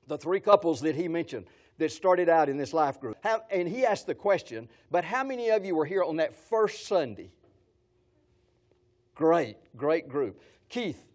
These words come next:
I, I'm in a, I'm in a Bible study with Keith on Wednesday night, and he mentioned that he was here that first Sunday to me. It, that's, that is, was a great start. It was birthed out of the Armstrong Life Group, as he mentioned first.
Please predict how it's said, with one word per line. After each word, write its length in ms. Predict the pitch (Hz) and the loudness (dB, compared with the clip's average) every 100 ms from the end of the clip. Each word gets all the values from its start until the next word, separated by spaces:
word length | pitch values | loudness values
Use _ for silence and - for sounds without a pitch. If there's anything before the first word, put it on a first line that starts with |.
| - | -2
I, 240 | 151 170 | 0 2
I'm 200 | 156 170 | 0 0
in 100 | 180 | 2
a, 240 | 160 151 151 | 4 4 2
I'm 200 | 156 170 | -4 -4
in 100 | 170 | -4
a 100 | 143 | -4
Bible 360 | 131 170 190 160 | 0 2 4 2
study 280 | - 170 | 0 0
with 180 | 156 139 | 0 -6
Keith 280 | - 170 156 | -10 -10 -6
on 200 | 135 127 | -6 -6
Wednesday 420 | 151 156 131 151 | -8 -10 -10 -10
night, 320 | 135 147 139 | -8 -6 -6
and 100 | 120 | -8
he 100 | 117 | -10
mentioned 360 | 156 160 - 123 | -8 -8 -8 -10
that 100 | 110 | -10
he 140 | 113 | -8
was 160 | 175 170 | -6 -6
here 320 | - 185 135 | -6 -4 -2
that 180 | 127 - | -4 -4
first 260 | - 143 - | -4 -6 -4
Sunday 320 | 156 156 117 | -6 -6 -8
to 140 | 117 | -10
me. 220 | 113 107 95 _ - _ _ - - | -10 -10 -12 _ -20 _ _ -20 0
It, 160 | 214 220 175 | 4 4 6
that's, 400 | 190 208 - - - | 4 4 -2 -18 -2
that 240 | 165 185 | 2 4
is, 240 | 185 151 - | 4 0 -4
was 240 | 165 165 | -2 0
a 180 | 151 151 | 2 0
great 340 | 135 185 226 | 2 2 2
start. 400 | - - 208 233 - | 0 2 4 4 2
It 80 | 185 | 0
was 220 | 147 120 | 0 0
birthed 340 | 170 226 226 | 2 2 2
out 140 | 180 165 | 0 2
of 100 | 135 | 0
the 140 | 131 - _ | -6 -10 _
Armstrong 560 | 170 175 202 208 214 220 | 2 2 2 2 2 2
Life 320 | 196 180 175 | 0 0 -2
Group, 340 | 175 170 208 - | -2 -4 -4 -4
as 360 | 147 139 123 - | -2 -2 -4 -8
he 160 | 160 175 | -8 -6
mentioned 420 | 170 147 139 120 - _ | -4 -4 -6 -10 -14 _
first. 360 | 220 160 156 | 0 0 0